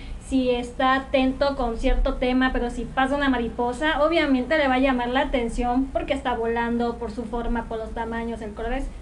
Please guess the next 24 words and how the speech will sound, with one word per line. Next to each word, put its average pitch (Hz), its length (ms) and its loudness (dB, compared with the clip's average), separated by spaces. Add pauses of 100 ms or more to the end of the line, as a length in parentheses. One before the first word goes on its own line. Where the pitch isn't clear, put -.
los 240 120 -6
colores. 262 300 -4
Entonces, 269 480 2 (680)
no 311 380 4
veamos 302 520 4
eso 294 280 0
como 247 240 2
que, 233 180 -4 (120)
"Ay, 262 260 4
no, 254 180 2
ya, 247 300 -2
este, 220 360 -8
puede 262 260 -2
ser 262 160 -4
que 262 140 -4
mi 220 300 -4
hijo 254 300 -6 (300)
tenga 214 300 -4
T 190 140 -8
D 196 140 -4
A 240 40 -10
H", 196 200 -6
¿no? 190 120 -8 (280)
Entonces, 240 380 -2